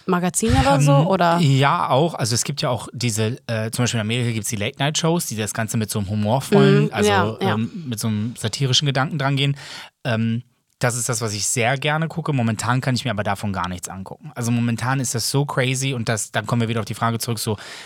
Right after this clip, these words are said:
Speaker 2: wie, ähm, also wie kommt man damit klar, dass sowas in der Welt ist und, und, ähm, momentan kann ich gar nichts davon gucken.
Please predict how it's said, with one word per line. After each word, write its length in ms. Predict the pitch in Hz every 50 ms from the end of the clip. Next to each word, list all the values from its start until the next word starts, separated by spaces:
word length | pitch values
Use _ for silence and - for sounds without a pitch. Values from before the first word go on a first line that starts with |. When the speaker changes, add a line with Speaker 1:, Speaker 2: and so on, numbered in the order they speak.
| - -
Speaker 2:
wie, 380 | - 117 107 117 113 110 107 104 - - - - - _ _ _ _ _ _ -
ähm, 320 | 139 135 127 156 - - _ _
also 280 | - 120 98 110 101 98
wie 380 | 107 107 107 107 107 104 104 -
kommt 240 | - - 131 151 143
man 140 | 131 120 113
damit 320 | 110 110 107 107 104 -
klar, 380 | - - 123 104 110 147 175 190
dass 260 | 143 117 107 - -
sowas 240 | - 120 120 120 -
in 120 | 147 135
der 120 | 123 123 113
Welt 220 | 120 117 123 131
ist 260 | - 131 143 - -
und, 180 | 139 123 120 113 - - - - - - - - _ _ _
und, 320 | 127 117 113 113 110 - -
ähm, 200 | 127 113 113 113
momentan 420 | 113 107 107 107 - 113 117 113
kann 140 | 110 113 107
ich 100 | 101 -
gar 180 | - 90 90
nichts 220 | 92 95 92 - -
davon 300 | - 87 - - 95 95
gucken. 360 | - - 120 135 135 151 -